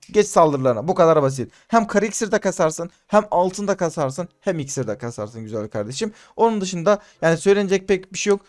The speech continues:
Köyünün duvarlarından dolayı köyün güzel gözüküyor ama savunmaların yani, iyi, yani hero'lar, savunmalar da iyi lan, full hatta. Şu hero'lara, aga, şu hero'lara basın artık ya. Şu hero'lara basın artık. Abicim bir köy daha inceleyeceğim. Yedi bin like geldi mi? Bak,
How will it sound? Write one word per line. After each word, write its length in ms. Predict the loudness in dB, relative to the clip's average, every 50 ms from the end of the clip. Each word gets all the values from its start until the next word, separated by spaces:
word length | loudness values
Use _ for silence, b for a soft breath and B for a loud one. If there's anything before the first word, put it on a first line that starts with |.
| _ _ _
Köyünün 400 | -6 -2 0 0 2 2 2 2
duvarlarından 680 | 4 4 6 6 6 6 6 4 2 2 0 0 0 0
dolayı 220 | 0 -2 -2 -2
köyün 300 | -2 -2 0 0 0 0
güzel 220 | 0 2 2 2 2
gözüküyor 440 | 2 -2 -4 -4 -6 -2 -2 0 0
ama 80 | 0
savunmaların 540 | 0 2 2 2 4 4 2 2 0 0 0 2
yani, 300 | 4 6 6 6 6 4 2
iyi, 340 | 0 0 0 0 0 2 4
yani 420 | 6 8 8 8 6 4 2 4
hero'lar, 360 | 4 6 8 10 10 8 8
savunmalar 760 | 6 2 -8 -10 -10 -8 -4 -4 -2 0 2 2 2 0 0
da 60 | 0
iyi 140 | -2 0 0
lan, 120 | 0 0 0
full 200 | -2 -4 -2 -2
hatta. 300 | -2 -2 0 -2 -2 0
Şu 100 | 2 4
hero'lara, 520 | 8 10 10 12 12 12 12 12 12 10 10
aga, 260 | 8 8 8 8 6
şu 140 | 4 4 0
hero'lara 400 | 4 8 8 10 10 8 6 6
basın 220 | 6 4 4 4
artık 360 | 4 4 4 2 -4 -8 0
ya. 320 | 2 4 4 4 2 -2 _ -14
Şu 160 | -6 -2 0
hero'lara 360 | 4 4 6 6 6 4 4
basın 220 | 4 2 2 2
artık. 300 | 2 2 2 2 -2 -8 -8 b b b b b
Abicim 420 | 10 10 10 10 6 -6 -6 -6
bir 80 | -6 0
köy 200 | 2 4 6 6
daha 140 | 6 6
inceleyeceğim. 440 | 4 2 0 0 0 0 -2 -2 -2 -4 _ _ -4
Yedi 200 | -2 0 0 2
bin 120 | 2 6 6
like 140 | 6 6 6
geldi 240 | 4 2 2 2 -2
mi? 160 | 0 4 6
Bak, 220 | 6 6 4 0